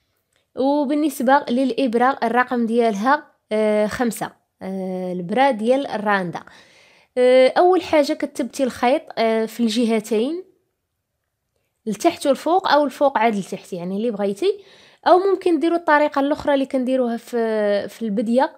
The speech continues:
ديال الخدمة. المهم، كاينة عندي في بعض الفيديوهات كنديرها. آه، الآن غادي ندير غير هاد الطريقة العادية.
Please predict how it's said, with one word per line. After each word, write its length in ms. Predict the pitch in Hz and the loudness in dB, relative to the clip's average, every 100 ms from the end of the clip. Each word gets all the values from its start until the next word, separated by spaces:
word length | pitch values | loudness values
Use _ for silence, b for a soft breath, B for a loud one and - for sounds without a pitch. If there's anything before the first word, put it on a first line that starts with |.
| - | -12
ديال 500 | 185 214 220 214 - | -6 -2 0 -2 -4
الخدمة. 580 | 208 196 220 190 330 - | -6 -6 -6 -2 -4 -4
المهم، 260 | 247 254 247 | -4 -4 -4
كاينة 340 | - 269 262 | -4 -4 -4
عندي 240 | 220 226 220 | -4 -4 -6
في 100 | - | -2
بعض 220 | 196 196 | -2 -2
الفيديوهات 540 | 185 202 202 196 254 | -6 -4 -2 -2 -4
كنديرها. 560 | - 220 202 190 220 339 b b b b - | -6 -6 -4 -4 -4 -6 b b b b -8
آه، 360 | 226 226 226 226 | -2 0 0 0
الآن 320 | 226 285 302 | 0 -2 0
غادي 220 | 269 262 | -2 -2
ندير 220 | 254 247 | -2 -2
غير 160 | 233 247 | -2 -4
هاد 120 | 254 | -6
الطريقة 420 | 262 240 233 233 | -4 -2 -2 -4
العادية. 640 | 214 196 202 190 214 370 | -4 -2 -4 -2 -4 -6